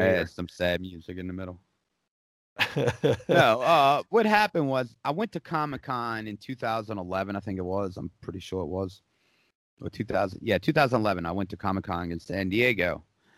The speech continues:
Speaker 2: Well, I forgot what artist it was. He was drawing people in, like, cartoonish ways. And I was like, "All right, you, uh," you know, I paid him to draw me, right? Well, dude, the way he drew me,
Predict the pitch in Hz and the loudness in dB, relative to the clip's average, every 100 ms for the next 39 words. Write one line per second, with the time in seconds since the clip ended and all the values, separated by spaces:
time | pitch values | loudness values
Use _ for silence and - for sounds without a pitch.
0 | _ - 139 135 123 - - 147 208 208 | _ 2 4 6 4 0 -6 0 2 2
1 | - 127 - 98 98 101 98 67 92 98 | 2 0 2 2 4 2 -2 0 4 4
2 | 95 92 - 120 113 101 104 101 104 87 | 4 0 -6 -2 -2 0 4 4 4 0
3 | - 98 92 92 78 78 87 76 - 101 | -4 -4 -4 -4 -6 -4 -4 -4 -4 -4
4 | - - 135 117 80 - - _ _ _ | -4 -2 2 2 0 -6 -20 _ _ _
5 | _ - 98 95 85 80 - - 110 98 | _ -2 2 2 2 -2 -6 -2 0 2
6 | 107 135 107 92 - 127 110 67 - _ | 2 2 2 0 -8 -8 -8 -10 -18 _
7 | _ _ _ 101 95 85 65 53 _ _ | _ _ _ -2 0 0 -2 -6 _ _
8 | _ _ _ _ - 147 110 113 175 165 | _ _ _ _ 0 4 4 4 4 4
9 | 160 143 117 143 123 226 277 117 92 98 | 4 2 0 -2 4 6 6 4 2 2
10 | 127 165 - - 160 180 165 120 - 190 | 2 0 -4 -4 2 4 4 2 0 2
11 | 143 151 120 147 180 160 165 117 101 104 | 2 -2 0 6 6 4 0 0 -2 2
12 | 117 143 156 160 160 | 6 8 8 6 2